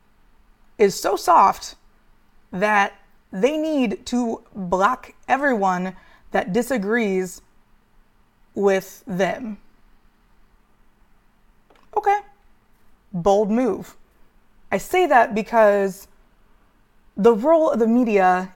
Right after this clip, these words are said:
is not to, uh, constantly tell you how good they are at their job, Kansas City Star.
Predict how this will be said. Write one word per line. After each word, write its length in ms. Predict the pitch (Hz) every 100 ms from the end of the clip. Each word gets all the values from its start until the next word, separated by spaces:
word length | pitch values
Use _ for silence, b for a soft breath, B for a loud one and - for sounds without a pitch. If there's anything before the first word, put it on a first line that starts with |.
| -
is 160 | 202
not 440 | 233 240 240 240 247
to, 560 | - 233 208 190 185 185 b b b _ -
uh, 560 | 190 92 90 90 101 - _ _ _
constantly 540 | - 269 240 254 226 202
tell 240 | 226 247
you 180 | 208 185
how 160 | 196
good 160 | 190 208
they 120 | 202
are 100 | 190
at 80 | 220
their 100 | 180
job, 460 | 165 180 180 185 196 -
Kansas 220 | 233 240
City 140 | - -
Star. 420 | - - -